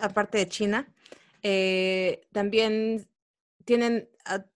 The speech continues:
toda-, todavía hasta cierto punto ahora, esta creencia, no creencia, no le quiero decir creencia porque entonces me estoy viendo muy ortodoxamente del lado de la medicina occidental, pero de que si tú estás enfermo debes tomar,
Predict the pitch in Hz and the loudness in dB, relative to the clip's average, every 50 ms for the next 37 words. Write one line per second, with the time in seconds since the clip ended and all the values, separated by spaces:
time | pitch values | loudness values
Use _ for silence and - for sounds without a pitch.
0 | _ - 233 247 254 254 240 220 - - 247 247 240 233 240 233 226 226 220 220 | _ 2 4 6 6 6 4 2 2 4 6 6 6 6 6 6 6 8 8 8
1 | 220 214 214 - - - 196 202 - - 185 - 202 196 190 196 190 - 202 196 | 8 8 6 4 2 0 -4 -4 -4 -6 -6 -4 -4 -4 -4 -6 -6 -2 -4 0
2 | 185 196 185 185 190 190 190 190 196 - - - - - - - 202 196 190 - | 2 4 6 6 6 6 6 4 2 0 -8 -20 -20 -20 -8 0 0 0 0 2
3 | - 214 202 196 - _ _ _ - 208 208 220 233 262 285 330 330 - 330 339 | 4 4 4 4 2 _ _ _ 0 4 6 8 8 8 8 6 4 4 6 8
4 | 330 330 330 320 320 - - 214 247 254 254 - 277 247 214 196 196 - 196 180 | 8 10 10 8 8 6 4 0 0 0 0 0 0 0 2 2 0 -2 -2 -2
5 | 165 160 - 190 190 208 214 214 214 - 220 214 196 190 196 185 - 202 185 170 | -2 -2 -2 -4 -4 -2 -2 -2 -2 2 4 2 2 2 0 0 2 2 4 4
6 | 170 175 196 170 165 170 - 170 160 - 180 170 175 175 170 160 - 180 170 165 | 2 2 0 -2 -2 -4 -2 -2 -2 -2 -2 -2 -2 -2 -4 -4 -4 -4 -2 -2
7 | 175 165 170 165 165 175 175 175 - 170 170 170 175 165 160 165 165 - _ - | -2 -2 -2 -2 0 0 0 0 0 0 -2 0 -2 0 0 0 -2 -2 _ -12
8 | - 185 170 160 160 160 156 151 156 170 165 165 160 151 151 151 _ _ _ _ | -6 -4 -4 -2 -2 -2 -4 -4 -2 0 0 2 2 0 -2 -6 _ _ _ _
9 | _ _ _ _ - 165 175 165 165 151 - _ _ _ _ _ - 180 175 170 | _ _ _ _ -4 -2 0 0 0 -2 -4 _ _ _ _ _ -2 0 2 4
10 | 175 175 180 180 175 175 170 170 160 160 156 151 151 151 151 156 151 156 151 - | 6 8 8 8 6 4 2 2 0 0 -2 0 0 0 0 0 -2 -2 -4 -4
11 | 180 175 170 165 165 - - 170 170 170 170 214 214 214 220 - - - - - | -2 -2 0 -2 -2 -4 -2 -2 -2 0 2 4 2 2 2 -2 -8 -20 -20 -20
12 | - _ _ - 240 240 240 233 240 240 233 - 208 220 214 208 - - 202 202 | -20 _ _ 4 4 6 6 6 6 6 6 4 4 2 2 0 2 2 4 4
13 | 202 196 185 196 - - 196 - 214 - 226 220 226 208 202 214 196 190 196 190 | 4 4 2 0 -2 -6 -6 -6 -6 -6 -2 0 0 0 4 4 4 4 6 4
14 | 190 185 185 180 180 185 180 - - 175 175 170 170 170 - | 4 6 4 4 4 2 -2 -2 -4 0 2 2 2 2 0